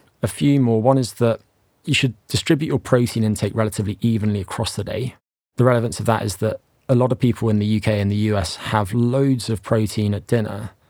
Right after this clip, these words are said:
and very little at breakfast. And with respect to body composition, that's not ideal because it seems that at each meal, you need enough protein and enough of the amino acid L-leucine in particular to maximally stimulate muscle protein synthesis. And then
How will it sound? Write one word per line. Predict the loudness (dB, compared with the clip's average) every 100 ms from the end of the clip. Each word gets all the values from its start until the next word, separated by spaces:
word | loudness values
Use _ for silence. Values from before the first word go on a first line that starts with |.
| _ _ _ _
and | 0 2
very | 4 2
little | -2 -4 -6
at |
breakfast. | -6 -8 -8 -10 -10 -12 _ _ _
And | 2 2 2 -2 -2
with | -2
respect | -2 -4 -8
to | -4
body | -2 0
composition, | 0 -2 -2 -4 -2
that's | -4 -2
not | -4 -2
ideal | -6 -4 -6
because | -6 -4 -4 -4 -6
it | -6
seems | 0 0 0 0
that | -4 -4 -4
at | -4 -4
each | -4
meal, | 0 0 0 -2 -4 -8 _ -4
you | 0
need | 2 2 -2 -6 _
enough | 2 2 2 2
protein | 2 2 0 0
and | 0
enough | 0 -4 -6 -14 -4
of | -4
the | 0 0
amino | 2 0 0
acid | -2 -4
L-leucine | -4 -2 -2 -2 -4
in |
particular | -4 -2 -4 -4 -8 -8 -12 -4
to | 0
maximally | 0 -2 -4 -4
stimulate | -2 -2 0 -2
muscle | -4 -4 -4
protein | -4 -2
synthesis. | -2 -4 -4 -10 -8 -8 -10 _ _ _ -2
And | 2 4
then | 4 2 0